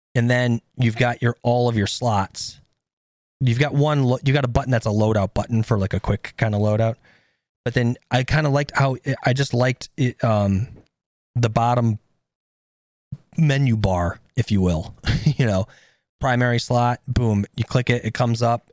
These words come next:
and you select what gun you want. Secondary, throwable, which is, like, you know, a grenade, and then your equipment.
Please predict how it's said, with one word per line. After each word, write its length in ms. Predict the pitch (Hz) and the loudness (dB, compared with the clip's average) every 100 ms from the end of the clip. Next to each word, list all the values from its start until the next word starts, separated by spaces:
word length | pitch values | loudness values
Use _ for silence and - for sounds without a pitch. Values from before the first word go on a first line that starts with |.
| - | -2
and 160 | 110 | 0
you 100 | 101 - _ _ _ _ _ - | 0 -4 _ _ _ _ _ -12
select 320 | - 123 113 | -4 -2 -2
what 100 | 113 | -2
gun 180 | 117 113 | 0 2
you 100 | 110 | 2
want. 380 | 113 113 110 - _ _ _ | 2 2 -2 -6 _ _ _
Secondary, 840 | - 127 123 113 110 110 107 104 107 - _ _ - | -6 -4 0 0 2 2 2 2 0 -4 _ _ -8
throwable, 840 | - 117 123 120 120 113 113 127 - - | -2 0 2 0 0 0 0 -2 -6 -4
which 160 | 113 | -2
is, 120 | 104 | 0
like, 140 | 104 101 | 0 0
you 60 | 104 | 2
know, 160 | 98 | 2
a 40 | 95 | 0
grenade, 400 | 95 95 92 110 - - | 0 2 0 -2 -8 -6
and 100 | 123 | -2
then 80 | 113 | 0
your 100 | 104 | 0
equipment. 460 | 107 143 104 90 | 0 -2 0 -2